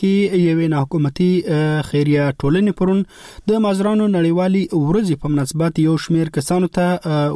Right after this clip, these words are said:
ویلچیرونه او نور شیان ورکړي. د المواسات،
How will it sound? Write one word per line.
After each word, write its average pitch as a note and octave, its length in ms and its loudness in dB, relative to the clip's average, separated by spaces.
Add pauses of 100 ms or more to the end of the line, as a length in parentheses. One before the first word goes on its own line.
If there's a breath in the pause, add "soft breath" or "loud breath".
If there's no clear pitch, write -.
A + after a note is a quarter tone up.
ویلچیرونه D#3+ 680 0 (260)
او C#3 80 2 (180)
نور D#3 220 0 (200)
شیان D3 380 0
ورکړي. D#3 460 0 (1040 loud breath)
د G3 360 0
المواسات، F#3 840 0